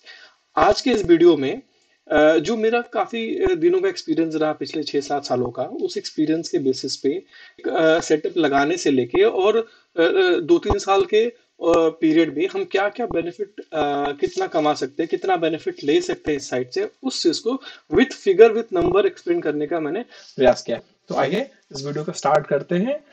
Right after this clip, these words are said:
और, अ, समझते हैं कि हम क्या-क्या benefit actually ले सकते हैं, अ, क्या नहीं ले सकते हैं। जैसा कि हम लोग intro में, अ, अ, discuss कर रहे थे कि भाई, अ, ये जो business है वर्मी composting का, इसमें profit है,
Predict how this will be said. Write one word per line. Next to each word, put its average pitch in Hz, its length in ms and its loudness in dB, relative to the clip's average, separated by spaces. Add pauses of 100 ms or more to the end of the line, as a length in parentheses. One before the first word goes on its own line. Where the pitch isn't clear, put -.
(280)
और, 208 380 4
अ, 143 220 2
समझते 175 440 0
हैं 214 100 0
कि 233 60 2
हम 214 140 -2
क्या-क्या 190 400 0
benefit 170 400 -2
actually 220 480 4
ले 180 200 4
सकते 160 340 -4
हैं, 202 200 0
अ, 139 840 -2
क्या 208 160 8
नहीं 180 220 4
ले 139 120 2
सकते - 320 -14
हैं। 233 100 -14
जैसा - 680 -20
कि 214 100 -16
हम 202 160 -10
लोग 214 120 -10
intro 170 300 -10
में, 185 180 -10
अ, 185 60 -18 (380)
अ, 143 880 -6
discuss 170 300 -16
कर 156 140 -8
रहे 143 140 -12
थे 156 140 -20
कि 170 120 -18
भाई, 185 340 -14 (100)
अ, 139 360 -14 (500)
ये 165 100 -10
जो 220 100 -12
business 170 400 -18
है 139 140 -20 (220)
वर्मी 131 260 -16
composting 131 540 -20
का, 147 160 -20 (520)
इसमें 208 400 -16
profit 147 580 -16
है, 139 240 -18